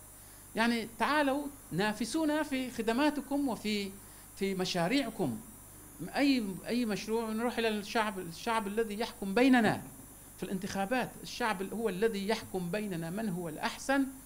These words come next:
ومن هو الأسوأ. ولماذا تطمحوا إلى هؤلاء الطرق الغير شرعية عندما لا يتغلب، لا يغ-، لا يغلب على شع-، على حزب العدالة والتنمية بهذه الطريقة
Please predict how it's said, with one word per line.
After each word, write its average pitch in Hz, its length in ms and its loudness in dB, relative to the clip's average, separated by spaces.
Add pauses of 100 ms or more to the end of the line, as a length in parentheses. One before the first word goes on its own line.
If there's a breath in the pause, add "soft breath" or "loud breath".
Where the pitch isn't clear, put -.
(140 loud breath)
ومن 269 180 -2
هو 262 180 2
الأسوأ. 247 440 -2 (640 loud breath)
ولماذا 175 580 2
تطمحوا 214 540 -4
إلى 185 100 -4
هؤلاء 180 600 -4
الطرق 233 480 -2 (340)
الغير 180 400 0 (220)
شرعية 170 680 0 (460 loud breath)
عندما 240 320 2
لا 262 240 4
يتغلب، 220 800 0 (460)
لا 220 180 4
يغ-، 196 200 -4 (580)
لا 233 200 6
يغلب 208 380 4
على 180 340 2 (140)
شع-، - 320 -6
على 175 180 -2
حزب 202 200 -4
العدالة 175 300 0
والتنمية 175 540 -2
بهذه 190 460 0
الطريقة 202 800 2